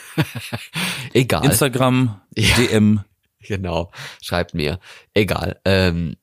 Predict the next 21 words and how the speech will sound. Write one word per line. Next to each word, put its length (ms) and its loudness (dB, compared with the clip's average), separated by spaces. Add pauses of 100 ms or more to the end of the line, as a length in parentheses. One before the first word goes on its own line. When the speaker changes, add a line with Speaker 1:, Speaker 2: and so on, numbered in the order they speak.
(240)
Speaker 1:
wie 300 2
auch 120 0
immer. 380 -2
Jedenfalls 460 0
habe 120 0
ich 80 -4
so 100 -4
das 200 0
Gefühl 300 -2
gehabt, 460 -4 (340)
dass 180 0
es 120 -2
immer 160 2
mehr 140 2
Partys 420 -2
gibt 180 -2
und 140 0
so. 180 2
Und 180 -4
jetzt 220 -2
war 320 0